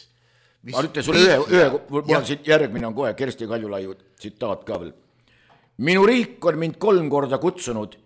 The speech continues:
Speaker 2: ja olen jah öelnud."
Speaker 1: Ahah.
Speaker 2: See on pealkiri.
Speaker 1: No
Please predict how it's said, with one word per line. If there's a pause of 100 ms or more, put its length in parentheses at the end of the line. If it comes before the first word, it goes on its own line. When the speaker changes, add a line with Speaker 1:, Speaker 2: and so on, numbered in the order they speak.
(120)
Speaker 2:
ja
olen
jah (100)
öelnud." (1700)
Speaker 1:
Ahah. (580)
Speaker 2:
See
on
pealkiri. (3000)
Speaker 1:
No